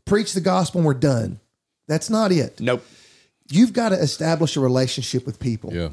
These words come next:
Speaker 3: that's true.
Speaker 1: If you want to win them, sometimes you have to meet that physical need before you meet the spiritual need.
Speaker 3: Amen.
Speaker 1: You have to establish that relationship. And you know what, Scotty? If you'd went over there and said, "Well, I,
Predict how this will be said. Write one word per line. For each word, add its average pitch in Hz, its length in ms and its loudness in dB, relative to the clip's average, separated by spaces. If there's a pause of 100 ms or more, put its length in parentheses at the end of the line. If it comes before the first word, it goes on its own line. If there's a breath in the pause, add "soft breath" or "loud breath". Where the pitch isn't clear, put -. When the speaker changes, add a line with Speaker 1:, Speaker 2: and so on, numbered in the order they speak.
Speaker 3:
that's 85 160 -12
true. 82 240 -6 (120)
Speaker 1:
If 135 180 0
you 208 200 4
want 214 260 0
to 170 80 4
win 180 400 2
them, 113 400 -2 (400)
sometimes 202 540 0
you 208 100 2
have 180 240 0
to 147 80 -4
meet 165 340 -2
that 151 280 -4
physical 160 440 2
need 113 380 -4 (720)
before 165 340 2
you 147 200 0
meet 147 240 -2
the 123 60 -6
spiritual 139 520 0
need. 117 340 -4
Speaker 3:
Amen. 87 400 -2
Speaker 1:
You 175 140 4
have 214 220 0
to 180 80 2
establish 175 400 2
that 170 140 -2
relationship. 147 540 0 (220 loud breath)
And 143 100 2
you 151 60 4
know 185 80 4
what, 202 160 2
Scotty? 185 300 0
If 139 160 -2
you'd 196 160 4
went 196 180 2
over 196 140 2
there 175 60 4
and 143 60 2
said, - 140 -4 (960 loud breath)
"Well, 160 200 2
I, 156 200 -2